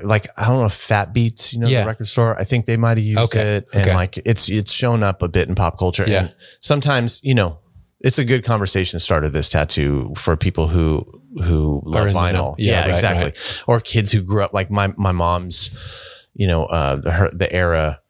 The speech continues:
Speaker 1: of her youth, like, people like that,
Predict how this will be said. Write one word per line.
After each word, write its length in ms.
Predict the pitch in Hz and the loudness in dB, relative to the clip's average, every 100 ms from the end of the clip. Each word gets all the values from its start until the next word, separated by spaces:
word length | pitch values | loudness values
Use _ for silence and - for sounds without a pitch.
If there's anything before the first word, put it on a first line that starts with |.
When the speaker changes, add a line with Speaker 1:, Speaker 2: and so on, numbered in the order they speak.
| _ - | _ -4
Speaker 1:
of 220 | 80 69 | -2 -2
her 480 | - 92 87 82 78 | -2 0 2 0 -2
youth, 560 | 90 90 78 80 - - | -2 0 0 0 -4 -4
like, 300 | 80 82 - | -2 -2 -2
people 260 | 101 - | -2 0
like 220 | 82 78 - | -2 -2 -2
that, 320 | 85 80 | -2 -2